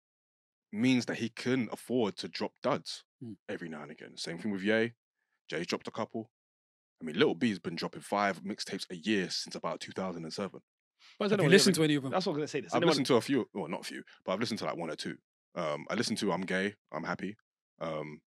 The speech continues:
Speaker 1: and listen, Lil B, when I have him in doses, can be enjoyable, but I'm not gonna listen to, like, a lot of him just because I don't like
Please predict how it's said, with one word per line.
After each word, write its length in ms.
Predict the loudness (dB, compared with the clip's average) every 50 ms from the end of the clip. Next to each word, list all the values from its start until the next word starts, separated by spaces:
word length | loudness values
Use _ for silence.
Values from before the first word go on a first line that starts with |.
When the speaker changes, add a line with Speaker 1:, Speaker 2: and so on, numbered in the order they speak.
| _ _ _ _ _ 2
Speaker 1:
and 100 | 2 4
listen, 220 | 4 4 4 4
Lil 140 | 4 4 4
B, 420 | 4 2 4 4 4 2 0 -2 -6 _ _ _ _ _ _ _ _ _ _ _ _ _ _ _ _ _ _ _ -20 -12 -4
when 280 | 0 2 4 4 2 0
I 440 | -2 -2 -2 0 0 0 0 0 -2 -4
have 240 | -4 -4 -2 -2 -2
him 160 | -2 -4 -4 -6
in 180 | -8 -8 -8 -4
doses, 520 | -2 0 0 0 0 0 0 0 0 -2 -4
can 220 | -4 -2 -2 -2 0
be 160 | 0 0 0
enjoyable, 600 | 0 0 0 2 2 2 2 0 -2 -4 -4 -4
but 120 | -2 -2 -2
I'm 180 | -2 -2 -4
not 160 | -6 -6 -8
gonna 140 | -8 -10 -10 -8
listen 240 | -8 -8 -8 -10 -10
to, 100 | -12 -8
like, 200 | -8 -6 -8 -8 _ _ _ _ _ _ _ _ _ _ _ _ _ _ _ _ _ _ _ _ -8
a 60 | -6 -6
lot 200 | -4 -6 -6 -8
of 100 | -10 -10
him 140 | -12 -14 -14 -16
just 180 | -16 -16 -16 -18
because 320 | -20 -18 -16 -16 -14 -12 -12
I 60 | -12
don't 120 | -10 -10
like 120 | -10 -12